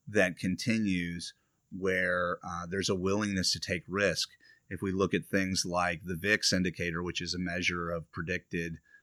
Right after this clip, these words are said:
volatility, the vix has come in significantly, uh, back to the low twenties, uh, from the low thirties, uh,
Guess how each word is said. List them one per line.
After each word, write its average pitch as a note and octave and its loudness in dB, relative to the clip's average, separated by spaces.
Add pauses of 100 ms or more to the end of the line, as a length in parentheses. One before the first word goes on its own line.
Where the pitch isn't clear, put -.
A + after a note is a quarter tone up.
(200)
volatility, F2+ 4
the E2 -6
vix F2 0
has F2 -2
come F2+ -4
in F2 -6
significantly, E2+ -4 (540)
uh, E2 -4
back F2 0
to F#2+ -2
the F2+ -2
low F2 -2
twenties, E2+ -6 (420)
uh, F2 -6
from F2 -4
the E2+ -2
low E2 -6
thirties, E2+ -4 (420)
uh, E2+ -4